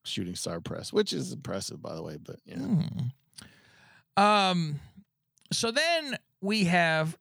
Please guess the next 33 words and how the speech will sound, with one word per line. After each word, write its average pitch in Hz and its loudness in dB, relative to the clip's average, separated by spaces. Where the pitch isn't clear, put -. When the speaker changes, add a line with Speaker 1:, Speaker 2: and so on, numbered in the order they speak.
Speaker 2:
Jack 175 0
Perry 156 2
from 131 -4
last 127 0
week, 127 -4
Faust. - -20
Speaker 1:
Mm. 85 -10
Speaker 2:
I 139 4
think 254 0
I'm 254 2
gonna 190 0
do 185 2
a 175 4
whole, 175 0
like, 175 4
I 254 2
discussed 196 0
it 156 4
on 127 4
this 127 2
show. 131 2
Remember 143 4
I 139 6
said 131 2
my 120 2
whole 117 2
Speaker 1:
Yeah. 139 6
Speaker 2:
fucking 120 2
thing 113 0
about 104 -2
what 110 -2
to 113 -2
do? 104 2